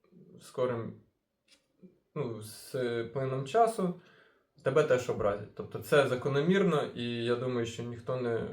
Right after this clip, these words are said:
буде спорити, що як ми відносимося, так потім до нас відносяться. Може, навіть не ця людина, а інша. Тобто вона повертається, як бумеранг.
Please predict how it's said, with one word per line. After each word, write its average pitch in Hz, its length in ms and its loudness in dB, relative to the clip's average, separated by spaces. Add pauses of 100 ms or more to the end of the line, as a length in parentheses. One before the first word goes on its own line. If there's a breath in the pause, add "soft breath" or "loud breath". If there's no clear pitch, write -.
буде 117 300 -8
спорити, 131 480 -2
що 107 520 -4 (460)
як 123 240 0
ми 139 140 2
відносимося, 127 600 -2
так 117 220 -4
потім 120 280 -8
до 117 120 0
нас 110 240 -6
відносяться. 120 400 -10
Може, 123 220 0
навіть 127 240 -2
не 131 120 -4
ця 143 160 2
людина, 120 380 -2
а 123 80 -2
інша. 117 380 -6
Тобто - 220 -4
вона 156 160 0
повертається, 123 680 0
як 120 140 -2
бумеранг. 117 400 -2